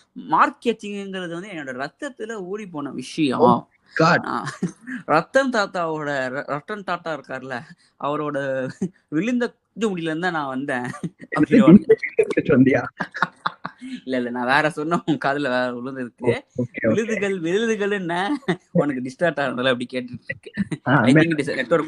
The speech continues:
Speaker 1: problem. விழுதுகள் அப்படின்ட்டு வந்துட்டு என்ன பண்ணுவானுங்க, இங்-, இங்கிலீஷ் பேச தெரிஞ்ச ஒரே காரணத்துக்காக வந்துட்டு, "Mark-, marketing is my passion. Marketing is everything to me." அந்த ஒரு பழைய வீடியோ இருக்கும் தெரியுமா, தளபதி வீடியோ, அந்த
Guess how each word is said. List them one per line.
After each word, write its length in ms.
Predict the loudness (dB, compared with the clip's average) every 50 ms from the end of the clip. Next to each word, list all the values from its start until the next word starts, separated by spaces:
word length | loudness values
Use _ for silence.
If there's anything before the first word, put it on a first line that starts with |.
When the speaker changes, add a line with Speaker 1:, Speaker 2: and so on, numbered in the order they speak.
| -2
Speaker 1:
problem. 360 | -4 -6 -6 -8 _ _ -12 -12 -12 _ _ -14 -14 -12 -12 -12 -6
விழுதுகள் 500 | -2 0 2 2 2 2 2 4 2 2
அப்படின்ட்டு 420 | 2 0 -2 -4 -6 -6 -4 -4
வந்துட்டு 400 | -4 -4 -4 -6 -8 -10 -10 -10 -10
என்ன 260 | -8 -8 -8 -8 -8
பண்ணுவானுங்க, 540 | -8 -10 -8 -6 -6 -6 -6 -6 -8 -8 -8
இங்-, 300 | -8 -8 -10 -10 -10 -8
இங்கிலீஷ் 400 | -8 -6 -4 -2 -2 -4 -4 -2
பேச 300 | -2 0 0 0 -2 -4
தெரிஞ்ச 320 | -6 -6 -6 -4 -2 -2
ஒரே 300 | 0 0 0 0 0 -2
காரணத்துக்காக 840 | -4 -4 -4 -4 -4 -4 -6 -8 -6 -4 -4 -4 -2 -4 -6 -6 -6
வந்துட்டு, 460 | -8 -10 -10 -10 -8 -8 -8 -8 -10 _ _ _ _ _ _ -10
"Mark-, 360 | -6 -6 -6 -6 -8 -10 -8 -8
marketing 480 | -8 -8 -8 -8 -4 -4 -4 -2 -4
is 60 | -4
my 260 | -4 -6 -2 -2 -2 -4
passion. 380 | -4 -6 -10 -10 -10 -10 -10 -12 _ 0
Marketing 560 | 2 2 2 2 0 -4 -6 -6 -6 -6 -8 -10
is 20 | -10 -10 -6
everything 600 | -4 -4 -4 -4 -4 -6 -4 -4 -4 -6 -6 -4
to 120 | -2 2
me." 240 | 2 2 2 0 -2 _ _ _ _ _ _ _
அந்த 460 | -4 0 2 4 4 4 2 0 -2 -4 -6 _ -18 -18 -4 2
ஒரு 220 | 4 4 4 4
பழைய 300 | 4 2 4 4 4 2
வீடியோ 180 | 2 0 0 0
இருக்கும் 240 | 0 0 -2 -6 -6
தெரியுமா, 280 | -8 -8 -6 -8 -8
தளபதி 440 | -6 -4 -4 -4 -4 -4 -6 -6 -6
வீடியோ, 320 | -8 -8 -8 -10 -12 -12 -14 _ -18 -16 -16 -18 -20 _ _
அந்த 500 | -6 -4 -4 -4 -4 -6 -6 -8 -8 -10